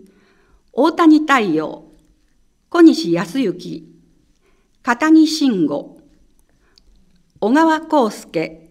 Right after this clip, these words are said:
綿引秀明。高井翼。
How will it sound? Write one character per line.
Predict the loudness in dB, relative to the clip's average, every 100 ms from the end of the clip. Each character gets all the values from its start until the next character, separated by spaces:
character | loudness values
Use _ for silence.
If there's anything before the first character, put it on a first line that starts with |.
| _ _ _ _ _ _
綿 | -6 -4 -6
引 | -8 -8 -6
秀 | -4 -2
明。 | -2 -2 -8 -10 -12 -12 -20 _ _ _ _ _ _ _ _
高 | -6 0 0
井 | 0 -6
翼。 | -6 -6 -6 -8